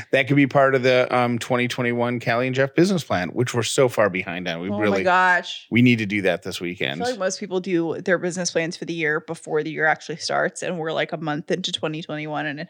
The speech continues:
Speaker 2: hasn't happened yet.
Speaker 1: I am a nine.
Speaker 2: Good.
Speaker 1: Yeah, I may, maybe eight and a half, nine, something like that. Uh,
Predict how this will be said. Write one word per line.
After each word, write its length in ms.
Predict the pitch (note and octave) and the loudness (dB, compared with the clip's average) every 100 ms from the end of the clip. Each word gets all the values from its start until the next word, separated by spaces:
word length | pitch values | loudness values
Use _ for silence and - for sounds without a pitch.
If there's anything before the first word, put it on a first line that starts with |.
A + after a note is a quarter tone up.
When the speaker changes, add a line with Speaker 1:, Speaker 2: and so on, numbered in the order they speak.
| - | -16
Speaker 2:
hasn't 240 | - - | -20 -18
happened 320 | - - - | -20 -20 -20
yet. 300 | - - - - - _ _ | -20 -20 -20 -20 -20 _ _
Speaker 1:
I 800 | C3 C#3+ D3+ E3 F3+ F#3 F#3+ G3 - | 2 4 4 4 4 6 4 4 2
am 320 | C3+ C3+ C3+ - | 2 2 2 0
a 80 | |
nine. 1080 | A#2+ A2 A2 A2+ A2 G2+ F#2+ G2 A2 D3+ E3 - _ _ _ _ _ _ _ _ _ _ _ _ _ _ _ - | 0 0 0 0 2 2 2 0 2 2 0 -4 _ _ _ _ _ _ _ _ _ _ _ _ _ _ _ 2
Speaker 2:
Good. 280 | A#4 B4+ - - _ _ | 4 4 2 -14 _ _
Speaker 1:
Yeah, 520 | C#3+ D#3 C3 A#2 E2 - | 4 6 6 4 2 0
I 60 | - | 2
may, 240 | E3 G3 - | 4 4 2
maybe 280 | F3 G#3+ A#3+ F3+ | 2 4 4 2
eight 140 | - C#3 | 4 2
and 100 | A#2+ | 2
a 40 | |
half, 320 | A2 G2+ G2+ G#2 | 2 2 0 0
nine, 340 | G2+ G2+ G#2+ | 0 0 -2
something 240 | - D3+ | -2 0
like 160 | B2+ G2+ | 0 2
that. 320 | G#2+ G#2 A#2 - - - _ | 2 0 -2 -8 -16 -16 _
Uh, 480 | B2 B2 A2+ G#2+ G#2+ | 0 2 4 2 0